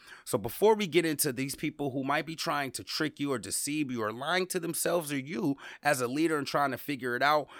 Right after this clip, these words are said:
I wanna give you three things that you can do to practice self-honesty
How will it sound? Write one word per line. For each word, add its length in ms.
I 60
wanna 260
give 240
you 100
three 280
things 360
that 240
you 100
can 200
do 260
to 120
practice 500
self-honesty 1120